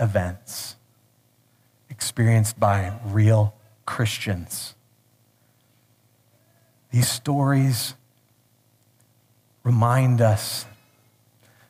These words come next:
that we need to know what to do when the bottom falls out. And Daniel chapter two gives us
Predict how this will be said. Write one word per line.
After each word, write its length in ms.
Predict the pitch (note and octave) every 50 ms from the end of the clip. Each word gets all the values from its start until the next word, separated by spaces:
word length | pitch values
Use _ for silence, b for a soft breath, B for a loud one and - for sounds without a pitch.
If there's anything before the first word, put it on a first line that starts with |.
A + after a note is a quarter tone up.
| b b b _ _ _ _ _ _ _ _ _ _ _ _
that 100 | - B2+
we 160 | A#2 C#3+ D3 C3+
need 380 | B2+ C3 B2+ B2 A2+ G#2 G#2 - - _ -
to 140 | - - D3
know 180 | B2+ A#2+ A#2
what 240 | G#2+ G#2 G#2 G2+ G#2
to 100 | - -
do 460 | A#2 G#2 A#2+ A2 G#2+ G2+ F2+ E2+ F2+ -
when 120 | - G#2+
the 80 | G2 G2
bottom 320 | - - G2 F#2+ F#2+ F#2 F2
falls 340 | - - G2+ E2+ F2 F2 -
out. 240 | G2+ E2+ E2 - - _ _ _ _ _ _ _ _ _ _ _ B B B B B B B B
And 220 | - A#2+ A#2+ A2+ G2+
Daniel 440 | A#2 A#2 B2 B2+ B2+ B2+ B2 A#2+ G#2+ G#2+
chapter 640 | - - - A2 G2+ G2 - - - - G2+ G#2 - - - - _
two 300 | - G#2+ G2+ G2 E2+ E2 - _ _ _ _ _ _ b b b b b b b b _ _ _ _ -
gives 480 | A#2 G#2+ C3 B2+ B2+ A#2+ A#2 A2+ A2 - -
us 340 | - A#2+ G2+ F#2+ - -